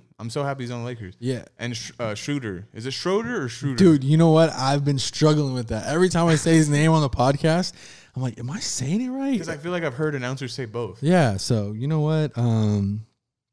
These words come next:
Speaker 2: we just need to come up with a nickname for him. Well, first of all,
Speaker 1: Well,
Speaker 2: his first name's Dennis, so let's just call him Dennis.
Speaker 1: The Menace.
Speaker 2: Yeah,
Speaker 1: Dennis.
Speaker 2: Dennis the Menace.
Speaker 1: I, I love his play. He, he, him and Dame was fun to watch. They're going at each other.
Speaker 2: Yeah.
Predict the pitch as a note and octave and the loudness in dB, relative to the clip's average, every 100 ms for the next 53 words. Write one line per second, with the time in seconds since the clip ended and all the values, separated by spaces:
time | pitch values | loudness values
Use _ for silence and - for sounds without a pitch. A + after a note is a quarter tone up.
0 | _ _ - D#3+ D3 A#2+ - A2 G#2+ F2+ | _ _ -8 0 0 2 0 0 0 -2
1 | F#2+ G2 G2 F#2 G#2 F2+ F#2+ A2 _ _ | -8 -12 -10 -12 -12 -14 -14 -16 _ _
2 | _ _ C3+ F3+ E3 C#3 A#2 A2+ E3 E3 | _ _ 0 4 6 6 4 4 4 4
3 | C#3 A2+ A#2+ B2 G2+ - G#2 G2+ G#2 - | 2 2 0 2 0 0 2 2 0 -2
4 | - G#2 G2 F#2+ F#2 A#2 A#2 B2+ A2+ G#2 | -2 -2 0 -4 -4 -4 -4 -4 -6 -8
5 | - - _ - A2+ G#2+ G2+ G#2 B2 B2+ | -14 -18 _ 0 2 2 0 -2 -2 -2
6 | A#2+ B2 B2 A#2 A2 - - - _ A2+ | 0 2 4 4 2 0 -8 -12 _ -12
7 | A2+ A2+ _ A#2 A#2 A2+ G#2+ F2 _ G2 | -12 -16 _ -6 -4 -4 -6 -14 _ -8
8 | A#2+ B2 A2+ G2+ - G#2 F2 G2 _ _ | -4 -4 -4 -8 -10 -10 -10 -16 _ _
9 | _ C3+ C#3 A2+ B2 A#2 C#3 B2+ A2+ A2+ | _ -6 -6 -6 -12 -8 -6 -6 -4 -6
10 | B2 B2 G#2 - A#2 G#2 G2 F#2 F2 - | -6 -8 -10 -8 -8 -8 -8 -10 -12 -18
11 | C3+ A#2+ A2 G#2 G2+ G#2 G2 F#2+ E2 G#2+ | -20 -12 -10 -8 -10 -10 -10 -12 -14 -16
12 | - A#2 A2+ | -6 -2 -2